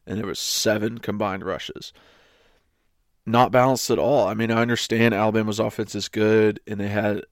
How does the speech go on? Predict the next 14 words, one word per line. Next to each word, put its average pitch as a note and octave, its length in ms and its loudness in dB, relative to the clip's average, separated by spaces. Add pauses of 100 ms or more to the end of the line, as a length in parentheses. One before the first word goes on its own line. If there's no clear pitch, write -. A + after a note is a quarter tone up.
you A2 160 -4
know, G2+ 280 -6
little G#2+ 340 4
bits G#2 280 2
of G#2 200 -4
lead, A2+ 360 0
so - 120 -6
you G2+ 80 -4
try G#2 200 -2
and F#2 120 -6
pass A2+ 340 -2
a - 40 -8
lot. B2 280 2 (1300)
Th-, G2+ 120 -4